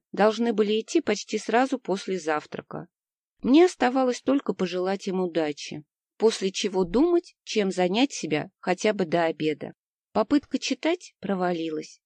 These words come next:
заниматься рукоделием тоже не хотелось. Поэтому я не придумала ничего лучше, чем отправиться на прогулку в сад. Раз не получается успокоиться, буду просто ходить по дорожкам. Во всяком случае,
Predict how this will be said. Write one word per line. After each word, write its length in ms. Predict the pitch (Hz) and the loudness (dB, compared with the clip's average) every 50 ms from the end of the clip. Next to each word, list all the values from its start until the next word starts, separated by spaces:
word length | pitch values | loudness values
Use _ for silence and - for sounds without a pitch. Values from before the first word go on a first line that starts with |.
| _ _ | _ _
заниматься 600 | - 151 180 180 190 190 196 196 196 190 - - 180 | -6 -2 0 2 2 2 2 0 -2 -2 -4 -6 -6
рукоделием 760 | 185 - - 196 196 185 220 254 285 294 233 165 147 165 190 - _ _ _ | -6 -2 -2 -2 -2 0 0 0 0 2 2 0 -2 -4 -8 -14 _ _ _
тоже 260 | 202 214 233 - 240 | -2 -2 0 0 -2
не 100 | 208 190 | -4 -4
хотелось. 720 | - - 156 160 - - - 156 147 143 143 143 - - _ _ _ _ _ _ _ | -4 -4 -4 -6 -6 -6 -6 -6 -6 -6 -8 -12 -14 -20 _ _ _ _ _ _ _
Поэтому 400 | - 294 370 427 - - 247 233 | 0 4 4 4 4 4 0 0
я 180 | 226 226 262 262 | 2 2 4 4
не 100 | 254 240 | 4 2
придумала 540 | - 247 240 220 220 247 240 233 220 214 220 | 2 0 0 2 2 2 2 2 0 -2 -2
ничего 480 | 214 220 208 - - 226 202 214 226 | -4 -4 -4 -4 -4 -2 0 2 2
лучше, 460 | 233 277 330 349 - - 180 160 180 - _ _ _ _ | 4 2 0 0 -2 -6 -6 -8 -8 -10 _ _ _ _
чем 260 | - - - 202 202 | -8 -4 -2 0 0
отправиться 560 | 202 196 - - 240 269 277 294 - - - 180 | 0 -2 0 0 2 2 2 0 -2 -2 -2 0
на 100 | 180 156 | 0 0
прогулку 560 | - - 165 160 160 170 175 - - - 170 | 0 0 0 0 0 -2 -4 -4 -6 -10 -12
в 60 | - | -12
сад. 320 | - - - 151 151 147 - _ _ _ _ _ _ _ _ _ _ - | -12 -6 -4 -4 -4 -4 -8 _ _ _ _ _ _ _ _ _ _ -4
Раз 340 | - 208 220 220 - - - _ | 0 0 0 0 -2 -8 -10 _
не 160 | - 180 190 | -2 -2 -2
получается 800 | 185 - 196 208 220 - - - 180 160 151 147 - - - 165 | 0 -2 -2 -2 -2 -2 -2 -2 0 0 0 0 -2 -6 -10 -10
успокоиться, 880 | 180 - - 202 220 - - 339 370 359 302 - - - - 160 160 - _ _ _ _ _ _ _ | -12 -6 -4 -4 -4 -2 0 2 2 2 0 -2 -6 -10 -10 -10 -10 -12 _ _ _ _ _ _ _
буду 240 | - 302 - - 320 | -2 0 2 2 2
просто 380 | - - - 403 427 - - 233 | 2 2 0 0 0 0 -4 -4
ходить 380 | - 185 165 156 196 208 - | 0 0 0 0 -2 -4 -4
по 120 | - 180 156 | -4 -4 -2
дорожкам. 640 | 160 160 156 156 151 151 - - - 190 185 190 - _ _ _ _ _ _ | 0 0 0 -2 -2 -4 -6 -10 -12 -14 -14 -14 -16 _ _ _ _ _ _
Во 160 | _ 147 190 190 | _ -2 -2 0
всяком 380 | - - 175 - - 175 180 | 0 -2 -2 -2 -2 -4 -4
случае, 580 | - - - 294 349 - - - - 139 160 | -2 -2 -2 -2 -2 -2 -6 -6 -6 -8 -10